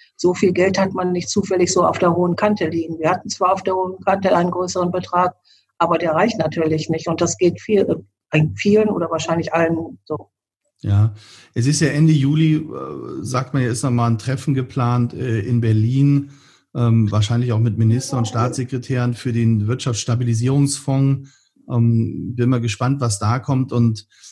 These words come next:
Speaker 2: was mich nur wundert ist, warum, also es gibt ja wieder die unterschiedlichsten Initiativen. Jetzt haben sich wieder,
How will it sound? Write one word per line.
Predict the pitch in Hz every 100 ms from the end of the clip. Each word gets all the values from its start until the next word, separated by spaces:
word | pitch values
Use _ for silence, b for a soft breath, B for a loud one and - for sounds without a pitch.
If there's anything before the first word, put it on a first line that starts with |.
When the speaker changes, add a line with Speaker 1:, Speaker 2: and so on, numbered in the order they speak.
| B
Speaker 2:
was | 123 107
mich | 160
nur | 165 143
wundert | 131 160 156 156
ist, | 143 -
warum, | 123 135 143 143 143
also | 123 135
es | -
gibt | 165 160
ja | 143
wieder | 143 139
die | 131
unterschiedlichsten | 143 160 170 156 165 156 139 -
Initiativen. | 139 131 131 110 160 160 151
Jetzt | 143 139
haben | 135
sich | 127 123
wieder, | 147 147 143